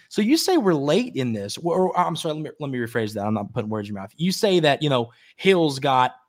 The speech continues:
not a ton of options. I mean, ranked where he is, the talent he has, you're telling me if, if he calls, he says, "Hey, I'm coming,"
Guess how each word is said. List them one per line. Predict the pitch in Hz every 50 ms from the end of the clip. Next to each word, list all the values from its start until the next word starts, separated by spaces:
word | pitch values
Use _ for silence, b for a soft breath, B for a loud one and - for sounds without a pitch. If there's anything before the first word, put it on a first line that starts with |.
| _ _ _ _ _ _ _ _ _ -
not | 135 147 151 156 160
a | 151
ton | - - - 170 156 160 156
of | 135 123 120 117 117 - - _ _ _ _ _ _ _
options. | - 151 180 220 233 - - - 131 120 -
I | 143
mean, | 151 156 147 131 - _
ranked | - 139 180 254 370 403 -
where | 226 202 170
he | - - 233 269 254
is, | 196 170
the | 139 143
talent | 135 - - 220 277 294 - - 160
he | - 233 254
has, | 247 214 175 160 151 151 - b b b b b b _
you're | - 254 370
telling | 381 - 320 294 285 269 240
me | 208 214 233 262 285 277 240
if, | 202 160 165
if | - 180 170 165 170 165 -
he | 240
calls, | 240 - - 214 202 214 214 196
he | 208 214
says, | 190 - 185
"Hey, | 156 196 202
I'm | 185 185 180
coming," | - - 196 185 156 113 98 80